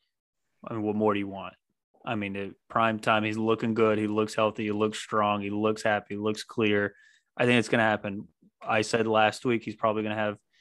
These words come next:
three, four, five games where he pops like this, and then, uh, it gets distributed elsewhere 'cause it's such a potent offense with so many weapons.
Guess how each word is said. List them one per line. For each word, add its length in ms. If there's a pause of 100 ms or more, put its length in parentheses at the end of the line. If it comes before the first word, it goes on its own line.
(240)
three, 160
four, 220
five 300
games 240
where 80
he 120
pops 440
like 220
this, 420 (320)
and 100
then, 440
uh, 460
it 120
gets 180
distributed 520
elsewhere 420
'cause 140
it's 160
such 180
a 60
potent 340
offense 460
with 100
so 140
many 140
weapons. 540